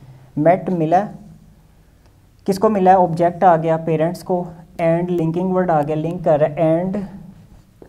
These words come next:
told नहीं है बल्कि started telling है, बताना शुरू किया, started, started telling, started telling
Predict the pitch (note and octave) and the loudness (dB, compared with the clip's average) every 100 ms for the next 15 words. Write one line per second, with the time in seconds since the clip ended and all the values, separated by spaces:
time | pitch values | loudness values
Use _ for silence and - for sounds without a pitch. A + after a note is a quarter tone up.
0 | - - _ _ - - - - F#3 F3+ | -20 -20 _ _ -20 -20 -20 -2 2 4
1 | G3 G#3 G#3+ G#3+ G3 F#3 F#3+ F#3+ G3 E3+ | 4 2 0 0 0 0 -2 -4 2 2
2 | E3 F#3 F#3 D#3+ C#3+ C3+ B2 B2 - - | 4 -2 0 2 2 0 -2 -6 -10 -20
3 | - - - D3+ D#3+ E3 F3 F3+ E3+ E3 | -20 -16 -6 0 2 4 0 0 -2 -2
4 | E3 B2+ B2 - - - - - - - | -4 -4 -4 -8 -18 -20 -20 -20 -20 -20
5 | - - - - E3 D3+ D3+ F#3 F#3 - | -20 -20 -20 0 4 4 4 -2 -4 -10
6 | - - - - - - - - - - | -20 -20 -20 -20 -20 -20 -20 -20 -20 -20
7 | - - - - - - D3+ D3+ D3+ C#3+ | -20 -20 -20 -20 -10 -2 0 0 -2 -4
8 | D3 D3 - - - - - - - _ | -4 -6 -16 -20 -20 -20 -20 -20 -20 _
9 | - - - - _ _ - D#3 D#3+ F3+ | -20 -20 -20 -20 _ _ 0 0 0 -4
10 | F#3+ - - - - - - - - - | -6 -10 -20 -20 -20 -20 -20 -20 -20 -20
11 | - - - - - - - - F#3 F#3 | -20 -20 -20 -20 -20 -20 -20 -4 0 0
12 | F#3 F#3 - D3+ D3 D3 | -2 -6 -2 0 0 -2